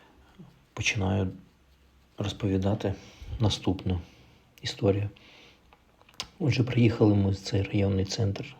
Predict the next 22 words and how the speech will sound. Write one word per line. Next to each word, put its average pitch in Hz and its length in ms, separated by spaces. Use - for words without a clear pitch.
Львівської 95 500
області 127 540
і, 92 600
е, 92 520
поїхали 95 400
в 95 80
ту - 120
велику 90 340
хату. - 420
Це - 120
була 95 240
типова 92 540
будівля, 117 600
двоповерхова, 95 1080
велика, 95 540
десь - 560
кінця 104 300
вісімдесятих 95 760
років. 107 400
На 95 80
той 98 200
час - 260